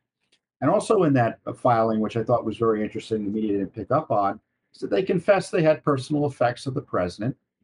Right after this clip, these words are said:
and they were gonna return them. So it, it, it took litigation in order for him to turn back stuff that they shouldn't have had. You know, and we found out from the material they gave to the court earlier this week that that material includes clothing,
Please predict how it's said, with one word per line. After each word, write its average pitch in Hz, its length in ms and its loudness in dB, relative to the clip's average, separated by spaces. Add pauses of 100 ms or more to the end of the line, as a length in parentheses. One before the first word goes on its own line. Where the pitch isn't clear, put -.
(100)
and 139 100 0
they 165 60 2
were 160 80 0
gonna 165 180 2
return 180 400 -2
them. 147 140 -12 (920)
So 143 400 0
it, 151 180 -2
it, 147 280 2
it 151 180 -2
took 202 380 -2 (100)
litigation 151 1000 2
in 127 160 0
order 131 280 2
for 131 260 0
him 123 140 2
to 113 80 -4
turn 147 340 2
back 120 400 2
stuff 104 480 0 (100)
that 110 140 -10
they 107 140 -2
shouldn't 127 320 -2
have 92 100 -8
had. 92 400 -4 (720)
You 147 60 0
know, 131 200 4
and 135 260 0
we 131 140 2
found 135 360 2
out 127 320 4
from 113 240 -2
the 107 80 0
material 120 540 0
they 110 180 0
gave 113 300 0
to - 160 -8
the 110 160 -4
court 113 180 2
earlier 107 360 2
this 101 280 -8
week 127 220 -2
that 113 160 -6
that 104 180 -2
material 101 480 -2
includes 95 340 -6
clothing, 110 560 -4